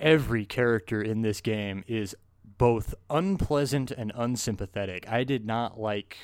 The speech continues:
almost anybody in this game. And I'm, I'm not sure if that was a deliberate choice, if the author was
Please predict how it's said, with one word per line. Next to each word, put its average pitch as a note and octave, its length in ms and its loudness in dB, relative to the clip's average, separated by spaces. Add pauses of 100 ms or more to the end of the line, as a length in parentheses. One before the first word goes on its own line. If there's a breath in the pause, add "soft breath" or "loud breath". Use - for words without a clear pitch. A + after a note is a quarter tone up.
(140)
almost C3+ 460 -2
anybody G2 480 -2
in G2 160 -10
this G2 160 -12
game. F#2+ 360 -10 (420)
And A#2+ 200 -2
I'm, C3 240 0
I'm E3+ 80 -4
not G#3 120 -2
sure A3 100 2
if - 80 -2
that C3 100 0
was C#3+ 160 2
a A#2+ 40 -2
deliberate G2+ 560 -6
choice, - 720 0
if A#2 160 -10
the G#2 160 -6
author A#2+ 520 -2
was G2+ 440 -6